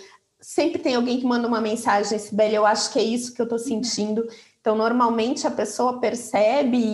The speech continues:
Speaker 1: isso quando ela ouve alguém falar,
Speaker 2: Uhum.
Speaker 1: né? Antes mesmo de procurar um médico
Speaker 2: Uhum.
Speaker 1: ou um psicólogo. Então, eu acho que a primeira coisa é procurar ajuda.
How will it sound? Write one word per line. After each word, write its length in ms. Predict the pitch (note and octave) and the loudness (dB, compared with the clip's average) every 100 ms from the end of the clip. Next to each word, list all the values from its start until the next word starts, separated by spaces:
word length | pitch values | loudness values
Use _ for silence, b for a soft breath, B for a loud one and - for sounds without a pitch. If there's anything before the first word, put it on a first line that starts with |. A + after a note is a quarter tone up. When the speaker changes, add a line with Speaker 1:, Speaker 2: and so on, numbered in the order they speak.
| A3+ | 0
Speaker 1:
isso 320 | C#4 - D4 | -2 -2 -6
quando 220 | - C4+ C4+ | -2 0 2
ela 200 | B3+ A3+ | 2 4
ouve 320 | A#3 C4+ C4 | 4 2 2
alguém 280 | C4+ B3 B3+ | 0 0 -2
falar, 640 | - - - F#3+ F3 F#3+ - - | -2 -2 0 0 -2 -6 -16 -12
Speaker 2:
Uhum. 160 | C4 A#3 | -8 -2
Speaker 1:
né? 240 | A3 F#3+ | 2 4
Antes 460 | G#3 A3+ C#4 D#4 B3+ | 4 4 2 0 0
mesmo 380 | B3+ A#3+ D4 C4+ | 4 4 4 0
de 140 | A#3+ | 0
procurar 380 | A#3+ A#3+ A#3+ G#3+ | -2 -2 0 0
um 40 | |
médico 720 | A#3+ G3+ E3 E3+ - - E3+ - | 2 2 0 -2 -10 -10 -12 -10
Speaker 2:
Uhum. 200 | C4 B3 A3 | -8 -6 0
Speaker 1:
ou 140 | F#3 | 0
um 80 | B3 | 0
psicólogo. 800 | D4+ A#3+ - G3 F3 F3 E3+ F3+ b b _ | -6 -12 -2 0 0 -2 -8 -12 b b _
Então, 180 | G#3 G#3+ | 0 2
eu 60 | |
acho 280 | A3 B3 - | 2 0 -4
que 60 | B3+ | -4
a 20 | |
primeira 540 | C#4 D4 C4+ C#4 D#4 D#4 | -2 0 2 2 2 0
coisa 380 | - A#3 C4 C4+ | 0 2 0 0
é 200 | A#3 A3+ | 0 -2
procurar 380 | A3+ B3+ A#3+ A3 | -4 -4 0 0
ajuda. 540 | G#3 - D#3+ D#3 C3 | 0 -4 -4 -4 -6